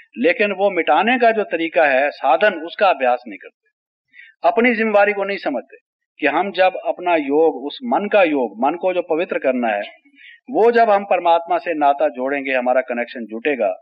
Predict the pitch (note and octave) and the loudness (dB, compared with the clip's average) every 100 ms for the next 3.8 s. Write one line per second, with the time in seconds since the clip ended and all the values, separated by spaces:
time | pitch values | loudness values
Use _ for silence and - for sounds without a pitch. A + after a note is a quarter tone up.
0 | _ _ - _ D3+ E3 G3+ E3 D3 D#3 | _ _ -20 _ -8 -4 0 2 2 0
1 | D3+ B2+ D3 E3 B2 A2+ G2+ F#2 F2+ F2+ | -2 -6 -6 -2 -2 -2 -8 -14 -18 -18
2 | E2+ - _ _ _ _ A#2 B2+ D3+ D3+ | -20 -20 _ _ _ _ -2 2 4 2
3 | C#3+ D#3 A#2+ A2+ A2+ - D#2 | 0 -4 -4 -4 -6 -8 -16